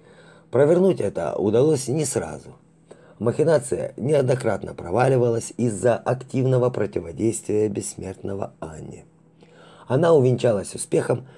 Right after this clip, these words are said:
лишь в самом конце Второй Всеобщей, когда карательные эскадры сияющих кромсали пространство низких энергий, выжигая всех, кого считали виновным в гибели своих соплеменников.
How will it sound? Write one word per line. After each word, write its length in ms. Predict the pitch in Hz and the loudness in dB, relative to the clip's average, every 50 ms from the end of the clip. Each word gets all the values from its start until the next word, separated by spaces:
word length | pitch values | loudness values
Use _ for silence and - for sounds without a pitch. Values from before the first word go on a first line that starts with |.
| - - - | -20 -6 -2
лишь 360 | 117 151 180 185 147 - - - | 0 4 4 4 2 2 -2 -6
в 160 | 120 - - | -6 -6 -4
самом 380 | - - 143 127 117 98 85 80 | -2 0 2 2 2 0 -2 -4
конце 500 | - 95 87 85 - - 135 127 - - | -4 -4 -4 -4 -2 0 0 0 0 -4
Второй 340 | - - - 139 131 131 127 | -8 -2 0 2 4 4 2
Всеобщей, 680 | 131 - - 131 113 - - - - - - - - - _ - - - - - _ _ _ | 0 0 0 0 0 0 -4 -10 -18 -18 -18 -18 -18 -20 _ -20 -20 -20 -20 -20 _ _ _
когда 340 | - 110 104 101 101 95 85 | -4 -4 -2 -2 -2 -2 -4
карательные 680 | - - 110 110 107 98 90 - 85 82 80 82 - - | -4 -4 -2 -2 -2 -2 -4 -8 -12 -12 -12 -12 -10 -6
эскадры 500 | - 92 - - - 90 85 - - - | -6 -6 -6 -8 -10 -12 -12 -12 -12 -14
сияющих 680 | - - - 98 127 135 131 120 - - 87 - - - - - - - - | -10 -6 -2 0 2 2 2 2 0 -4 -10 -12 -12 -18 -20 -20 -20 -20 -6
кромсали 580 | - - 170 175 165 135 - - 127 113 104 98 | 0 2 2 2 2 2 0 0 0 2 0 -2
пространство 800 | 101 - 90 92 - - - 98 117 117 123 - - 120 113 - - 123 | -4 -6 -10 -10 -10 -8 -4 -4 -4 -4 -4 -4 -6 -4 -4 -4 -4 -2
низких 500 | 120 120 113 101 - - - 120 - 131 | -2 -2 -2 -4 -4 -4 -6 -4 -2 -2
энергий, 560 | 120 98 85 82 73 73 71 73 71 - - _ _ - - - - - | -2 -2 -4 -8 -12 -12 -12 -14 -16 -18 -20 _ _ -20 -20 -20 -16 -10
выжигая 600 | 92 95 104 95 92 101 87 80 - - - - | -4 -2 0 0 0 0 -2 -2 -6 -8 -8 -10
всех, 400 | - - - 156 156 - - - - - - - - - | -12 -4 0 0 0 0 -2 -10 -20 -20 -20 -20 -20 -4
кого 240 | - - 175 160 160 | 2 2 4 4 4
считали 480 | 127 - - 147 131 - 123 113 95 87 | 2 0 -2 0 0 2 0 0 0 -2
виновным 580 | 85 80 82 95 127 131 131 131 131 127 113 | -6 -8 -2 0 2 2 4 4 4 2 2
в 260 | - - 127 120 120 113 | 0 0 0 0 0 0
гибели 480 | 95 104 110 98 123 117 120 127 - - | 0 0 2 4 4 2 2 0 -2 -4
своих 420 | - - 117 120 104 80 71 - | -6 0 0 2 0 0 -2 -4
соплеменников. 800 | - 104 - - 104 101 87 71 67 - - - 107 - - | -6 -6 -6 -4 -6 -6 -6 -8 -10 -12 -14 -16 -18 -18 -20